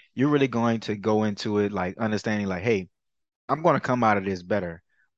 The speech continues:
But the process and the journey is gonna be something that I, I need to understand and not take everything personal, but, but be in it, like, be in the moment, you know, be in that moment where I have a presentation. I, I've had this happen to me. Like, I've had my first presentation that I gave,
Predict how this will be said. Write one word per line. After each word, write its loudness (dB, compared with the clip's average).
But 6
the 0
process 4
and -6
the -4
journey -6
is 2
gonna 2
be -4
something -4
that 0
I, -2
I -2
need -4
to -4
understand -2
and -4
not 0
take -2
everything -2
personal, 0
but, -8
but -8
be -2
in 4
it, -2
like, -6
be 0
in 2
the 0
moment, 0
you -6
know, 2
be -2
in -2
that 0
moment -2
where 2
I 0
have 4
a 4
presentation. 0
I, 4
I've 6
had 4
this -4
happen 2
to -8
me. -6
Like, -6
I've -4
had -2
my 0
first -2
presentation -4
that -2
I 0
gave, -4